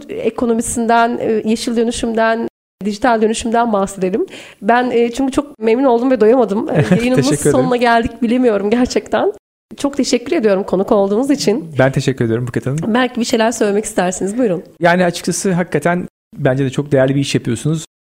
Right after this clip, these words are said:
Speaker 2: İnsanları, kobileri, şirketleri bu konularda düşünmeye, e, sevk etmek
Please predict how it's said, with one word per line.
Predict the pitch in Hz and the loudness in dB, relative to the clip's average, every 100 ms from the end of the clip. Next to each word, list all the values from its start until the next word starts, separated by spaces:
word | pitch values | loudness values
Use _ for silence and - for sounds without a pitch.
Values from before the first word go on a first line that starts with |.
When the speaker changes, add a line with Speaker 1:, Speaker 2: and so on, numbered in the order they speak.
| _ - | _ -8
Speaker 2:
İnsanları, | 135 143 139 139 143 143 - - - | -4 -2 0 2 2 0 -10 -20 -6
kobileri, | - 135 123 | -2 0 0
şirketleri | 123 131 131 143 135 | -2 -4 -4 -2 -2
bu | |
konularda | 131 147 135 131 131 | 0 0 2 2 -2
düşünmeye, | - 139 131 135 135 | -4 -2 0 2 0
e, | 135 - 123 | 0 -2 -2
sevk | - 131 | 0 0
etmek | 117 127 156 - | -2 -2 -4 -4